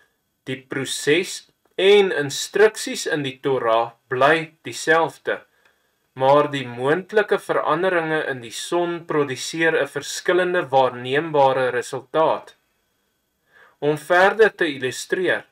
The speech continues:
glo ons indien 'n persoon navolg wat ons definieer as die hemel en aarde kalender in die tyd van Genesis, dat 'n mens presies dieselfde resultate sou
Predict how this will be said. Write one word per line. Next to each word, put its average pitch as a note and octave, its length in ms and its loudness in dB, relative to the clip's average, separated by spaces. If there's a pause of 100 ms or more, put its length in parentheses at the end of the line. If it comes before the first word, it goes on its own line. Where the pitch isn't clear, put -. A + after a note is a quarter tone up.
(300)
glo F3+ 400 4
ons C#3 460 0
indien C3 420 -6
'n F3 140 -4
persoon E3 520 -2
navolg D3 680 0 (380)
wat - 180 0
ons D#3 360 -4
definieer C#3 800 0
as - 420 -2 (260)
die A2+ 240 -8
hemel E3+ 300 4
en C#3 140 0
aarde E3+ 440 4
kalender G#2+ 600 -2 (580)
in C#3+ 100 -2
die C3 220 -6
tyd F3+ 280 2
van D3 240 -2
Genesis, F#3 840 -2 (400)
dat D3 200 0
'n D#3 100 2
mens D#3+ 320 -2
presies G3+ 640 -4
dieselfde F3 720 2
resultate D3+ 760 0
sou D3 220 0